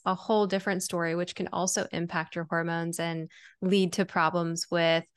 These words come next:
metabolism and weight as well. With, with protein specifically, when you say protein, what are some, what are a few sources that you think are best for most people to consume?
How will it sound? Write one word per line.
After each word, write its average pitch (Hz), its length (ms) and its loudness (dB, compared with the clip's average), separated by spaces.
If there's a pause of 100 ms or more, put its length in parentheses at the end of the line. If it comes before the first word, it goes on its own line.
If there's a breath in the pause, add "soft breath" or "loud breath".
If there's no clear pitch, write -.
(240 loud breath)
metabolism 165 720 0
and 160 160 -6
weight 170 240 0 (220)
as 165 180 -4
well. 180 460 2 (1400)
With, 240 380 6 (120)
with 240 240 4
protein 254 400 4
specifically, 208 520 2
when 190 160 6
you 208 120 8
say 254 200 6
protein, 180 640 0 (340 loud breath)
what 202 300 6
are 262 160 6
some, 202 800 6 (200)
what 233 200 4
are 254 140 6
a 233 40 2
few 226 260 -2
sources 185 880 0 (260)
that 180 520 4
you 185 480 4
think 185 640 0 (380 soft breath)
are 190 160 4
best 170 420 0
for 180 160 0
most 165 300 -2
people - 320 -4
to 170 120 -4
consume? 175 560 -2